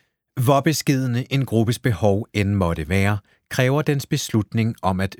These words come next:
blive fuldstændigt selvforsynende som regel ikke de helt store mængder af hverken medlemmernes penge, tid eller andre ressourcer. Hvis en gruppe har svært ved at klare sig, er det måske en god idé at stille sig selv nogle spørgsmål.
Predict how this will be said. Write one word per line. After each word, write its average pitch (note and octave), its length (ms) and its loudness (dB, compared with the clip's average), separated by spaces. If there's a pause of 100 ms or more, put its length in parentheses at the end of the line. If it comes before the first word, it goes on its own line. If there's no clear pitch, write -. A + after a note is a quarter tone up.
blive F2 260 -2
fuldstændigt F2 720 -4
selvforsynende A2+ 800 -2 (240)
som D3 200 0
regel D3 380 -2
ikke C3 240 0
de C#3+ 140 -2
helt A#2+ 380 -2
store F2+ 380 -4
mængder G2+ 460 -2
af A2 160 -4
hverken G#2 440 0
medlemmernes A2+ 720 -2 (120)
penge, F#2+ 420 -4 (120)
tid F#2 340 -4
eller A#2+ 220 0 (120)
andre E2 360 -6 (200)
ressourcer. D#2+ 500 -8 (1000)
Hvis F2 180 -4
en E2 80 -6
gruppe E2+ 260 -4
har E2 140 -6
svært F2+ 340 -4
ved D#2+ 80 -8
at C2 80 -12
klare F2 300 -2
sig, - 140 -8 (380)
er B2 80 0
det B2 80 0
måske B2+ 240 -2
en C#3 120 -2
god C#3+ 260 -2
idé C#3 40 -2
at C3 140 -4
stille B2+ 260 -2
sig B2+ 140 -8
selv G#2 240 -4
nogle A#2+ 200 -2
spørgsmål. D#2 600 -6